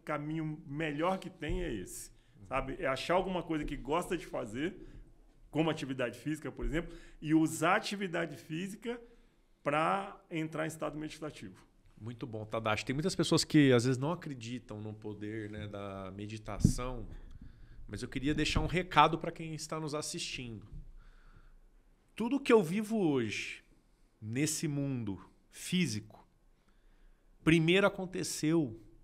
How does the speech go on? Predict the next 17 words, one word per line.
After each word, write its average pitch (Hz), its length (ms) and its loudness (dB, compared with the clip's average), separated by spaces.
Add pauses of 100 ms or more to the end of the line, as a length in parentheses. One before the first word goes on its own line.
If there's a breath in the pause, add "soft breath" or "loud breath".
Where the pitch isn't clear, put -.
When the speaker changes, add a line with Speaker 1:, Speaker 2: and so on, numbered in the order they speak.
(240)
Speaker 2:
no 127 160 -2
mundo 127 240 -4
espiritual. 120 800 -6 (320)
Speaker 1:
Acredito. 110 380 -6
Speaker 2:
Tudo 269 240 10
que 247 100 0
eu 202 80 4
tenho, 117 300 -2
Tadashi, 101 520 -4
tudo, 175 360 0
tudo, 208 360 -4
tudo, 170 260 -2
tudo, 160 520 0 (520 loud breath)
é, 117 440 4
o 156 120 -2
que - 160 -2
eu, 220 340 0